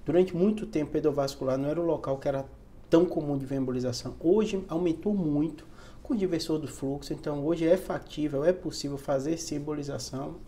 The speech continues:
em aneurisma de cerebral média. Eu não faço, então às vezes o paciente chega com essa dúvida, eu encaminho para ouvir a opinião ou não, mas é classicamente um local que a maioria dos aneurismas são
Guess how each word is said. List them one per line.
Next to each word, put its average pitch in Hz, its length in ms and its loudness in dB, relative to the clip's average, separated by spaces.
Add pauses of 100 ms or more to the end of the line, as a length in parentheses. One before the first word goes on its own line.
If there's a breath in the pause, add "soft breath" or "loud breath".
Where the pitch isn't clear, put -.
em 131 320 -4 (260)
aneurisma 127 400 -2
de - 80 -12
cerebral 120 340 -6
média. 117 360 -4 (420 loud breath)
Eu 135 120 4
não 170 120 6
faço, 147 360 0
então 143 180 -2
às 135 80 0
vezes 139 140 -2
o - 40 -14
paciente 139 400 -2
chega 147 220 0
com 147 100 -4
essa 131 200 -2
dúvida, 139 340 -2
eu 135 40 0
encaminho 135 480 -2
para 127 140 -2
ouvir 127 200 -2
a 135 40 2
opinião 127 440 0
ou 135 100 -4
não, 139 240 -4 (340 loud breath)
mas 180 200 4
é 202 40 4
classicamente 214 840 0
um 220 60 -2
local 190 340 0
que 185 140 -4
a 190 100 0
maioria 196 260 2
dos 202 100 -4
aneurismas 196 420 0
são 196 240 -2